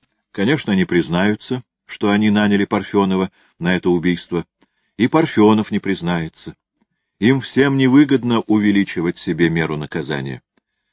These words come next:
Но их уличают вещественные доказательства. Разве это не улика,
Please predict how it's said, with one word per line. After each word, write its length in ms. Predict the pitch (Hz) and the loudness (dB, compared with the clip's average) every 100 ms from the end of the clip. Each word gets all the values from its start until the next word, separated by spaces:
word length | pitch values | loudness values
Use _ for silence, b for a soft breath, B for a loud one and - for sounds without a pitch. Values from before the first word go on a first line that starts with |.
| _ - | _ -8
Но 140 | 78 | -2
их 180 | 101 - | -2 0
уличают 540 | 104 101 113 104 101 | 0 0 0 0 0
вещественные 760 | 92 85 107 101 - 98 92 92 | -2 -4 -2 -4 -4 -4 -2 0
доказательства. 840 | 92 107 90 107 - - - 73 - _ _ _ _ | -2 -2 -2 -2 -4 -10 -8 -10 -10 _ _ _ _
Разве 480 | - 90 98 87 85 | -4 -2 0 2 2
это 200 | 87 85 | 2 -2
не 120 | 78 | -4
улика, 580 | 78 78 90 143 - 69 | -2 0 2 0 -2 -10